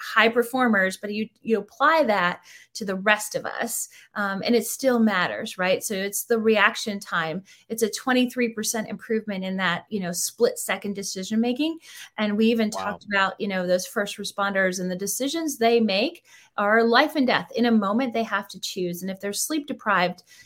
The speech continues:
Speaker 1: they're not able to make those decisions. And so you take that really fun experience of getting to work with, like, baseball players or football players or wh-, all, all sports. But if you take that and apply that to the rest of us,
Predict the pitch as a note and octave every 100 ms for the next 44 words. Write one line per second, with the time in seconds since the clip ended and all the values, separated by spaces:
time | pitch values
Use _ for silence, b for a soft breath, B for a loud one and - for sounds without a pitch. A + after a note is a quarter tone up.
0 | b - G#3+ G#3 - - A3 G#3 G#3 C4+
1 | D4+ - A3+ G#3+ G#3 G3+ F#3+ F#3 F#3 F#3+
2 | F#3 - A#3 G3+ F#3 F3+ F#3 G3 F#3 G3+
3 | G3 G3 B B A3 A3 A#3+ A3+ A3+ E3+
4 | - _ _ _ _ _ - G#3 A#3 A3
5 | A3+ A3 G#3 - G3 G#3+ A#3 G#3+ F#3 F#3
6 | G#3 G3 G3+ G3+ G3 F3+ G3 - - F3+
7 | - E3 - - D3 D3 D#3 F3 F3 D#3+
8 | D#3 D3 - F3+ - E3+ F#3 F3+ F3 F3+
9 | A3+ C#4 - G#3+ B3 C4 - D#3+ G2 -
10 | - B B B B - G#3 - G#3+ F3
11 | A3 A3 A3+ A3+ G#3+ - C4+ B3+ B3+ A3
12 | G#3+ G3 F#3+ G#3 G#3+ G#3+ - - A3+ G3+
13 | F#3 F3+ F#3+ F3+ - C4 C#4 D#4 E4